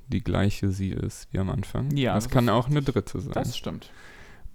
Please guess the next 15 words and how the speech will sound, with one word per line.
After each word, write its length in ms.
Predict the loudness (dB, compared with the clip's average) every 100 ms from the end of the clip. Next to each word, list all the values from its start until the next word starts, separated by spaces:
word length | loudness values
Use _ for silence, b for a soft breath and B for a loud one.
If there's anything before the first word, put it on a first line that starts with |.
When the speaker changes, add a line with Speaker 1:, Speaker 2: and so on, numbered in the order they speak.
| 0
Speaker 1:
Und 480 | 8 10 10 10 8
dann 200 | 6 6
dachte 300 | 6 6 4
ich 120 | 4
mir 220 | 6 8 8
jetzt, 500 | 6 0 -6 -8 -8 -4 4
ähm, 640 | 6 8 6 4 2 -2 -6 -16 -18 -20 B B B B -4 4
dadurch, 640 | 4 6 6 6 6 2
dass 300 | 2 2 0
du 260 | 0 2 2
in 280 | 2 2
Tschuwasch 1080 | -2 -2 4 6 6 4 2 2 -2 -8 -10 -14 -16 -18 -20 -20 -20 -20 -16
dort 420 | -6 4 4 4 2
dieses 340 | 0 0 -2 -6 0
Ich 380 | 0 0 -10